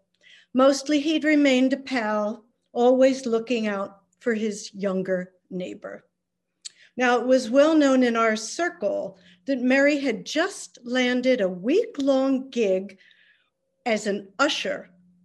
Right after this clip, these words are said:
on Philadelphia's Mike Douglas T V show. Purring into the phone, Mary asked, "Hey, do you want one of my passes to the Douglas show?"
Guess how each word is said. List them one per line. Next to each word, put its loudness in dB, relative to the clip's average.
on 0
Philadelphia's -4
Mike -6
Douglas -6
T -6
V -4
show. -10
Purring 2
into 0
the -6
phone, -6
Mary 0
asked, -6
"Hey, -8
do -8
you -2
want -6
one -4
of -4
my -4
passes -10
to -10
the -12
Douglas -8
show?" -6